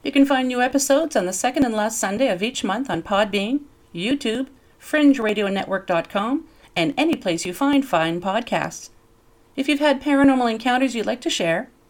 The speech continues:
you can either be a guest on the show, or you can submit them in writing, and I'll be happy to narrate your story. And if you'd like to have your very own free Paranormal Heart podcast sticker, just drop me an email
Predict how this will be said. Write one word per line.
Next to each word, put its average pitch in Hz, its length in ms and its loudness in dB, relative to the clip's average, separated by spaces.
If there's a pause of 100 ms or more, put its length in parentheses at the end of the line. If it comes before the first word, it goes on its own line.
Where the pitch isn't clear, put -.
(120)
you - 80 -8
can 208 100 -2
either 190 160 -2
be 180 160 -6
a 202 80 0
guest 202 260 0
on 220 140 0
the 277 80 2
show, 196 380 0 (380)
or 208 100 0
you 233 80 -2
can 262 160 2
submit 277 320 0
them 233 140 -2
in 202 120 -2
writing, 202 420 0
and 190 80 -6
I'll 175 120 -4
be 175 140 -8
happy 208 460 -4 (200)
to 202 120 -6
narrate 190 440 -2
your 156 100 -8
story. 180 460 -4 (600)
And 190 140 -4
if 196 100 -4
you'd 190 120 -4
like 202 140 0
to 220 60 0
have 196 160 2
your 165 100 -6
very 190 280 0
own 196 220 -4
free 214 240 -6
Paranormal 208 480 -2
Heart 202 320 -2
podcast 214 400 -4
sticker, 277 500 -4 (480)
just 294 220 -2
drop 277 200 2
me 233 120 0
an - 120 -4
email 254 440 2